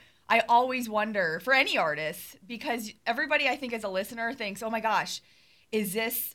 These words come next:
real? Is this their true feelings?" And you get nervous about when somebody specific hears it or in general whatsoever. Like, I feel like that I would be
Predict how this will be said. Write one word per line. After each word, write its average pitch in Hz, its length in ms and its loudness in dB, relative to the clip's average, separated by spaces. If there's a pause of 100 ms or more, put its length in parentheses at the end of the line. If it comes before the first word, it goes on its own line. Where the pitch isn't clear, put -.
(600)
real? 226 540 0
Is 202 160 -6
this 220 120 -6
their 233 140 -2
true 247 320 -6
feelings?" 240 600 -4
And 196 400 0
you 220 100 -4
get 226 180 2
nervous 214 520 0
about 190 500 2 (300)
when 220 200 -2
somebody 233 480 0
specific 220 520 -8
hears 269 340 -2
it 262 100 4
or 190 280 2
in 269 240 -2
general 208 720 0 (120)
whatsoever. 214 800 2
Like, 156 160 -2
I 208 60 -2
feel 254 160 -2
like 233 140 0
that 220 200 4
I 226 160 6
would 226 140 -2
be 175 400 -10